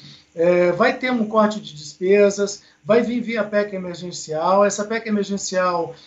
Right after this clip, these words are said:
é, de fato, tem condições de ser aprovada esse ano, junto com o orçamento, é, de modo que a gente consegue ter um fôlego aí de corte de gastos,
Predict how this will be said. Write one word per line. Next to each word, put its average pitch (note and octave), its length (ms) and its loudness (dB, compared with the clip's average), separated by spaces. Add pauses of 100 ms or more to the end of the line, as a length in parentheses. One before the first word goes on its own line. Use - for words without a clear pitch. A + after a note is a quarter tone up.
(120)
é, F3+ 140 2
de G3+ 100 0
fato, A3 400 2
tem B3+ 360 -4
condições G#3 520 -4
de - 60 -6
ser G3 80 -2
aprovada F#3+ 600 0
esse F3 240 -10
ano, G#3 540 0 (160)
junto B3 340 -4
com G#3+ 140 -2
o G3+ 80 4
orçamento, G#3 920 0 (320)
é, F3+ 220 2
de G3 140 0
modo A3+ 340 2
que A3 100 -4
a G3 40 2
gente G#3+ 240 0
consegue G3+ 440 0
ter G#3+ 160 -4
um G#3 120 0
fôlego A#3+ 480 2
aí G#3 160 -2
de G3+ 100 -12
corte G3 380 -4
de E3+ 100 -18
gastos, F3 720 -6